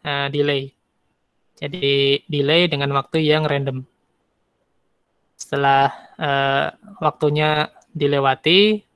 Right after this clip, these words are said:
A dan B akan mengirim lagi. Nah, karena waktunya random, maka, eh, berbeda nih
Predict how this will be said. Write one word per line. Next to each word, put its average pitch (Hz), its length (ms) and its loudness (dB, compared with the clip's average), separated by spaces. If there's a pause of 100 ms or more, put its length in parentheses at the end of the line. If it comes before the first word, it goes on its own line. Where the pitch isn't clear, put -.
(120)
A 151 80 0
dan 139 240 -2
B 160 80 4
akan 156 320 -2
mengirim 139 320 -2
lagi. 131 320 -8 (1500)
Nah, 139 80 0
karena 151 400 2
waktunya 160 480 0
random, 160 640 0
maka, 165 640 0 (400)
eh, 139 80 -2
berbeda 143 400 2
nih 156 160 -6